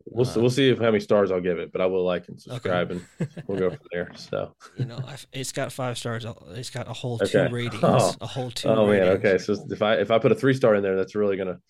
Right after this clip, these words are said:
Speaker 2: Mm, that's gonna
Speaker 1: gonna
Speaker 2: crash it,
Speaker 1: hamper some
Speaker 2: man.
Speaker 1: things. Okay.
Speaker 2: Exactly. You know.
Speaker 1: <laughs>
Speaker 2: <laughs> Oh, that's funny.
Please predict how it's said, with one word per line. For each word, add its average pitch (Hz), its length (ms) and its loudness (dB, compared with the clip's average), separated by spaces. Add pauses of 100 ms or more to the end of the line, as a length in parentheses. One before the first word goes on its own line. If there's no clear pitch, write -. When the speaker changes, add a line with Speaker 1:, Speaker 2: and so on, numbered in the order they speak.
Speaker 2:
Mm, 120 260 -10
that's 117 160 -14
gonna 117 120 -10
Speaker 1:
gonna - 80 -8
Speaker 2:
crash - 180 -4
it, - 40 -2
Speaker 1:
hamper 92 160 -6
some 87 80 -8
Speaker 2:
man. 90 80 -10
Speaker 1:
things. 87 340 -8 (180)
Okay. - 100 -10
Speaker 2:
Exactly. - 600 -10
You 104 140 -14
know. 101 260 -12
Speaker 1:
<laughs> - 0 -
Speaker 2:
<laughs> - 1900 -8
Oh, 123 380 -6
that's - 180 -12
funny. 110 320 -16